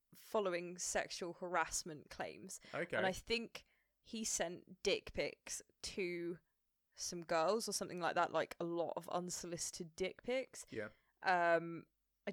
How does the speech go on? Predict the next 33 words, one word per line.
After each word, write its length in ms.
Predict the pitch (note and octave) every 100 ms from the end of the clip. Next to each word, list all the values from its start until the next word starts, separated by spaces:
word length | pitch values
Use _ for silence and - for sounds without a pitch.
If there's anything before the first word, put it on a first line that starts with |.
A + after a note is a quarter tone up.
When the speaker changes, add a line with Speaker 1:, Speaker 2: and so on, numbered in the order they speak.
| -
Speaker 1:
don't 220 | A#3 C#4
think 160 | C4+ C#4
they 140 | C#4
were 220 | C4+ C4 B3+ C4
underage. 800 | B3+ A3+ A#3+ C#4 D#4+ D#4 - - -
Um, 580 | G#3 G3 F#3+ G3 G3 F#3 _ _ _
Speaker 2:
But 100 | -
Speaker 1:
uh, 100 | G3
Speaker 2:
just 100 | G3
Speaker 1:
rumours 260 | F4+ F#4+ D4+
online 280 | C4+ B3 A3
ha- 120 | F#3+
Speaker 2:
unsolicited. 120 | G3+ _ -
Speaker 1:
originally 680 | G#3 A#3 G3+ G3 F#3+ F#3+ -
suggested 540 | - F#3 F#3+ - F#3+ F3+
that 120 | F3+
the 60 |
woman 200 | F3+ F3
was 120 | F3 E3+
underage, 480 | E3 E3 E3 D#3+ E3
but 120 | -
she 140 | - F3
has 100 | E3
since 280 | - D#3+
confirmed 420 | - E3 D#3 D#3 D#3
that 80 | -
she 120 | E3
was 100 | E3
over 220 | D#3 D#3
eighteen 300 | - - D#3
at 120 | -
the 80 | -
time, 320 | - D#3+ -